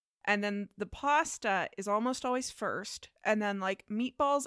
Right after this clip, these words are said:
and or Italian sausage, and then the chicken, and then it just takes a left turn and goes into Western Europe for a bit, and then you get to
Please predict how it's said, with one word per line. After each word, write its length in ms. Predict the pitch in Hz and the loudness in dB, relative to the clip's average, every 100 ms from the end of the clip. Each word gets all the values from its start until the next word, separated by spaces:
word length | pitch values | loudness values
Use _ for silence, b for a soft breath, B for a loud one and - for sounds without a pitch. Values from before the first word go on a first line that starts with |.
| - | -4
and 260 | 214 214 226 | -2 0 0
or 220 | 233 240 | 2 0
Italian 420 | 240 214 226 262 | -2 -2 -2 -4
sausage, 640 | - 208 277 - 160 214 - _ _ _ - | -2 0 0 -2 -6 -6 -14 _ _ _ 0
and 140 | 247 | 2
then 120 | 285 | 2
the 80 | 320 | -2
chicken, 600 | - - 415 349 311 294 - - | -4 -2 0 2 2 2 -4 0
and 180 | 254 262 | 2 4
then 420 | 302 311 302 294 - _ _ _ _ _ _ - | 2 2 0 -6 -8 _ _ _ _ _ _ -2
it 200 | 277 247 | -2 0
just 240 | 320 285 - | -4 -4 -4
takes 320 | 381 392 - | -2 0 2
a 220 | 220 123 - | 0 0 -4
left 540 | 226 294 453 - - | 2 6 6 4 -8
turn 640 | - - 226 214 190 185 214 - | -4 2 2 4 0 -4 -6 -2
and 280 | 214 208 - | -2 -2 0
goes 420 | 240 240 233 247 - | 4 6 6 2 0
into 640 | 233 233 - 226 214 202 | 0 0 0 2 6 4
Western 600 | 165 220 320 - 349 262 | 4 4 4 2 2 2
Europe 420 | 202 190 165 185 - | 4 4 4 2 -2
for 220 | - 151 | 0 0
a 60 | |
bit, 440 | - - 262 - - _ _ _ _ _ - | 2 2 0 -2 -14 _ _ _ _ _ 2
and 240 | 240 247 311 | 4 6 6
then 380 | 349 349 349 - _ _ | 6 4 0 -6 _ _
you 200 | 247 294 | -8 -2
get 240 | 330 302 - | 2 2 2
to 400 | 302 294 277 | 4 6 4